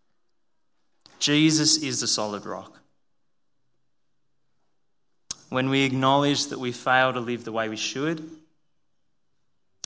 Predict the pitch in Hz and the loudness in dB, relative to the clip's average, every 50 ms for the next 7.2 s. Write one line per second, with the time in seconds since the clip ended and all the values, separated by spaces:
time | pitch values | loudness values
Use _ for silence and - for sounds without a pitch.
0 | - - - _ - 131 127 123 123 120 113 131 135 143 - 151 139 135 139 139 | -20 -20 -14 _ -2 -2 0 0 0 0 2 4 2 2 2 -2 -2 0 2 4
1 | 139 139 139 139 139 - 135 - - 135 139 139 143 147 147 143 139 135 123 117 | 4 6 4 4 2 -2 -4 -6 -6 -4 -2 0 0 2 2 2 2 2 2 0
2 | - - - - 143 147 156 156 - - - 139 120 - - 135 131 127 127 127 | -4 -6 -6 -4 -4 -4 -4 -4 -4 -6 -6 -6 -8 -6 -2 -2 0 0 0 -2
3 | 120 123 120 120 - - - 135 131 135 131 131 - 131 127 120 117 113 113 120 | -4 -4 -2 0 0 0 0 0 -2 -4 -6 -8 -10 -10 -10 -8 -8 -8 -4 -2
4 | 120 123 131 135 135 135 127 117 110 107 107 110 117 120 127 120 - 143 120 - | 0 0 0 0 -2 -4 -4 -4 -4 -6 -2 0 0 0 0 0 -4 -6 -6 -6
5 | - 131 120 - - 110 110 107 104 - - 127 123 120 120 120 123 120 120 - | -6 -8 -8 -10 -10 -10 -10 -10 -8 -8 -6 -6 -6 -6 -6 -6 -6 -6 -8 -8
6 | - 110 110 110 110 113 113 123 120 120 120 - - - 117 113 113 113 - - | -8 -8 -8 -8 -8 -6 -6 -6 -6 -6 -6 -6 -4 0 2 2 2 0 -2 -8
7 | - - - | -8 -8 -10